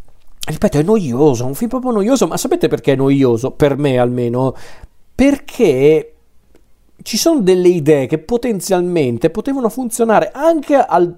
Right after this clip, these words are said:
al di là del fatto che non erano tutte idee concepite da Bashki, però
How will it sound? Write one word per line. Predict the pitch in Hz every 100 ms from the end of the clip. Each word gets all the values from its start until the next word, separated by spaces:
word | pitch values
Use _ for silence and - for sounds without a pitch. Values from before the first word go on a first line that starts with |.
| _
al | 175
di | 156
là | 190
del | 185 165
fatto | 170 180 165
che | 147
non | 143 151
erano | 156 147 139
tutte | 151 147 143
idee | 127 139 147 143 - - - -
concepite | 151 139 147 151 151
da | 135 127
Bashki, | 120 110 - - 131
però | 254 180